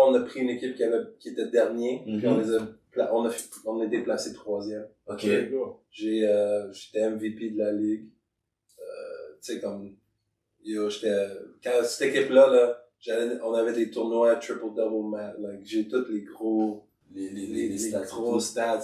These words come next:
Speaker 1: les, des plaques, des plaques pour comme top assist, top
Speaker 3: Mm.
Speaker 1: rebounder, euh,
Speaker 2: Oh,
Speaker 1: tu sais,
Speaker 2: so
Speaker 1: comme
Speaker 2: your time in Indonesia for you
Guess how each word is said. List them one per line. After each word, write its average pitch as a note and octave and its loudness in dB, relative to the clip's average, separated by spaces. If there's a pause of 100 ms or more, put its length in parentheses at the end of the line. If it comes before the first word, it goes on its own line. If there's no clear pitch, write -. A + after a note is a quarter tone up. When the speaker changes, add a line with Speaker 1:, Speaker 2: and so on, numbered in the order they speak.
Speaker 1:
les, A2 -4
des A2 -4
plaques, A2+ -6 (120)
des G#2+ -8
plaques - 0
pour A2 -8
comme G#2+ -8
top - -2
assist, - -6
top - -2
Speaker 3:
Mm. A#2 -6
Speaker 1:
rebounder, A2 -4 (460)
euh, G2+ -4
Speaker 2:
Oh, - 6
Speaker 1:
tu - 0
sais, D3 2
Speaker 2:
so - 4
Speaker 1:
comme B2 2
Speaker 2:
your G#3+ 2
time A3 2
in E3 0
Indonesia C#3+ 2
for C3+ 0
you B2 0